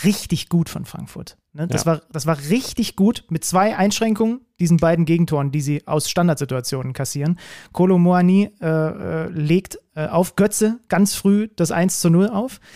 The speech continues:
Speaker 1: Und dann kassierst du im Anschluss an eine Ecke durch diesen Schuss von Anthony Jung mit seinem schwächeren Rechten das eins eins und dann das eins zwei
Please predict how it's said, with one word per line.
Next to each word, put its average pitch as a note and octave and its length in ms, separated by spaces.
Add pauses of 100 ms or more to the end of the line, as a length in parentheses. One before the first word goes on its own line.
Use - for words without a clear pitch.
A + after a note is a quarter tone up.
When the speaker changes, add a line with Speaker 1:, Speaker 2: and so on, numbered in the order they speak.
(400)
Speaker 1:
Und E3+ 120
dann E3+ 120
kassierst F3+ 420
du G3+ 80
im E3+ 100
Anschluss F#3+ 300
an F3+ 160
eine F3 100
Ecke A#3+ 340 (200)
durch E3+ 160
diesen E3 240
Schuss G3+ 300
von E3+ 280
Anthony E3+ 300
Jung F#3+ 160
mit G3 120
seinem E3 160
schwächeren F3 400
Rechten E3+ 240
das D#3 100
eins D#3 240
eins F#3+ 320
und E3 180 (120)
dann G3+ 260 (240)
das E3 160
eins E3 380
zwei F3 400